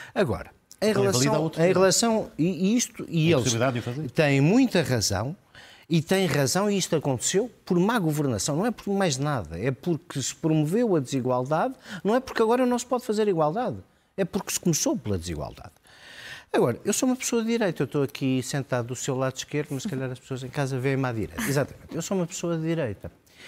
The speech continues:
Speaker 1: E o que eu não concebo é pessoas de direita que gostem de ver os polícias sucessivamente em manifestações, a terem doenças coletivas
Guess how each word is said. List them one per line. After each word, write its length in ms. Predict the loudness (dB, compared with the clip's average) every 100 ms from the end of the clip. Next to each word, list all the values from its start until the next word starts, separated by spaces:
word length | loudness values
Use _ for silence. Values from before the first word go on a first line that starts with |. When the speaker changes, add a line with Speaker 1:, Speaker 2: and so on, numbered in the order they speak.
| -18 -16 -16 -8
Speaker 1:
E 80 | -6
o 40 |
que 120 | -4 -2
eu 40 |
não 120 | -4
concebo 420 | -4 -4 -2 -2 -2
é 60 |
pessoas 400 | -4 -4 -2 0
de 40 | 0
direita 440 | 0 0 -2 -4
que 60 | -8 -6
gostem 400 | -8 -6 -4 -4
de 80 |
ver 320 | -6 -10 -12 -16 _
os 160 | -6 -6
polícias 920 | -8 -4 -2 -2 -4 -2 -4 -4 -10 _
sucessivamente 1080 | -20 -8 -6 -4 -2 -2 0 0 0 -2 -2
em 20 |
manifestações, 1040 | -2 -2 -2 -4 -10 -10 -10 -12 -20 -20 -20 _ _ _ -20 -20 -20 -20 -10
a 80 | -8
terem 460 | 0 2 2 2 2
doenças 720 | 2 2 0 -2 -2 -2 -4
coletivas 1200 | -8 -2 0 0 -2 -2 -2 -2 -4 -6 -10 -14